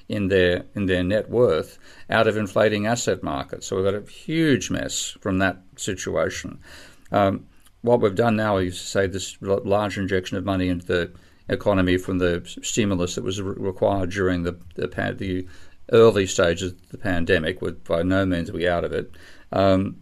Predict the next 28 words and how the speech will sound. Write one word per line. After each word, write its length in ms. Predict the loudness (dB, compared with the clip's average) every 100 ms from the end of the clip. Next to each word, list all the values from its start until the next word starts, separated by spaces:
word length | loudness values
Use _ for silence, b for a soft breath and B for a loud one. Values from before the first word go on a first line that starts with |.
| b b b -20 -16
so 340 | 2 6 6 6
that, 520 | 4 4 4 -2 2
that 220 | 4 4
money 320 | 0 4 4
is 160 | 4 2
now 440 | 0 2 0 -2 -6
encouraging 640 | -6 0 4 4 4 -4
spending 500 | 0 2 2 0 -4 0
while 320 | 4 4 4
people 320 | 2 0 -2
have 120 | 0
actually 340 | 0 -2 -4 -4
increased 420 | -2 2 2 4
their 100 | 0
private 360 | 2 0 0
debt 180 | -2 0
level 240 | 0 -2 -4
because 220 | -8 -8
we've 120 | -6
had 220 | -4 -2
yet 180 | -4 -4
more 200 | -4 -4
speculation 760 | -4 -6 -2 -2 -2 -6 -10 b b b
on 160 | -2 0
asset 300 | 0 0 -6
markets. 440 | -6 -6 -8 -12 b b 0
I 60 |
mean, 240 | 0 0